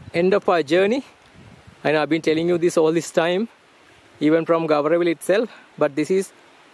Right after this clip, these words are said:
this, uh, seems to be a nice place to end our journey. We can see Mausakkele Reservoir,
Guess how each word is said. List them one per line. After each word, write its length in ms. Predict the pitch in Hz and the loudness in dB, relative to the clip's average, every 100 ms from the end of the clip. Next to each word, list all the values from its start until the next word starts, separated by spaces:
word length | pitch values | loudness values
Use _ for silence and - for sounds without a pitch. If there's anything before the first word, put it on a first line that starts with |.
| - | -6
this, 200 | 170 - | -6 -6
uh, 300 | - 160 170 | -4 0 0
seems 280 | 165 190 185 | 0 0 0
to 80 | 196 | 0
be 80 | 196 | 0
a 20 | |
nice 320 | 165 160 170 | 0 -4 -4
place 300 | - 175 180 | -2 -2 0
to 100 | 170 | 0
end 160 | 156 165 | 0 0
our 140 | 147 | 0
journey. 400 | 131 151 165 214 - - - - - - | 0 -2 0 -4 -8 -20 -20 -20 -20 -6
We 80 | 165 | -2
can 200 | 190 190 | 0 -2
see 340 | 220 214 196 | -2 0 2
Mausakkele 720 | 170 165 175 202 196 196 180 | 2 0 -2 -2 0 0 0
Reservoir, 480 | 156 151 180 185 226 | 0 -2 -2 -2 -4